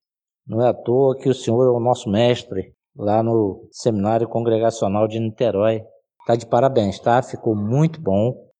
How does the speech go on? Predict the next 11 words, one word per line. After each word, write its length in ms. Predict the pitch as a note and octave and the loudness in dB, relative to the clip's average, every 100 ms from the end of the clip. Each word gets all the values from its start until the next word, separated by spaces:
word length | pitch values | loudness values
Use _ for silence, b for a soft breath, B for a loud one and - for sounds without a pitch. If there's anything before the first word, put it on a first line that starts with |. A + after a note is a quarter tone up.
| _ _ | _ _
Tanto 600 | - B2 A#2+ A#2+ F2+ - - _ | 0 0 2 0 0 -6 -20 _
o 60 | - | -4
próprio 340 | A#2+ C3+ G#2+ | 0 0 0
livro, 380 | G2 C3 C#3 G#2+ | 2 2 0 -2
encadernação, 1300 | F#2+ G#2 G#2 A2 G2+ E2+ - A#2 B2 B2+ A#2+ G2+ F2+ | -6 -4 -2 -2 -2 -6 -6 0 2 2 0 -2 -4
material, 840 | F2+ F2+ A2 G2 G2+ A2+ A#2 A2+ - _ _ | -8 -4 -2 -2 -2 0 0 -4 -10 _ _
todo, 320 | C3+ D3 A2 | -2 0 0
né? 140 | A#2 C#3+ | 0 -2
A 40 | |
paginação 800 | - A2 A2 A2 G#2 - B2 B2+ | 0 -2 0 -4 -4 -2 0 0
dele. 540 | G2+ G2 A#2 A2+ A2+ | 0 2 2 0 -6